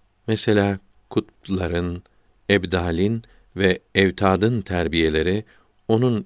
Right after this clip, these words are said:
imdadı ve yardımı iledir. Kutbül Aktab, yani Kutbi Medar, onun emrinde ve terbiyesindedir. Yani vazifesini onun imdadı ve yardımı ile yapar.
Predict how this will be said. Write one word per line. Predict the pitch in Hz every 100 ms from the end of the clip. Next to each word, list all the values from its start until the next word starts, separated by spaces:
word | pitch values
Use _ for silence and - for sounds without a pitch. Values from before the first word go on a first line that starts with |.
| _
imdadı | 95 90 82 85 80 92 98
ve | 80 82
yardımı | 78 78 69 80 90
iledir. | 82 62 - - - _ _ _ _ _ _ _ _ _ _ _ _ _ _
Kutbül | - 180 - 113 92
Aktab, | 82 - - 90 - _ _ - -
yani | 95 98 87 82 76 _ _ -
Kutbi | 151 - 107 92
Medar, | 90 85 104 123 117 - _ _ _
onun | 110 131 139 101 -
emrinde | 104 92 95 90 104 104
ve | 85
terbiyesindedir. | - 80 71 71 65 - 69 76 - - _ _ _ _ _ _ _ _ _ _
Yani | 98 104 98 95 - _ _ -
vazifesini | 92 90 95 92 90 101 98 135 131 _ _ _ -
onun | 104 139 120 98 _
imdadı | 95 90 85 82 80 107
ve | 80
yardımı | 76 78 76 73 82
ile | 98 71 62
yapar. | - 78 71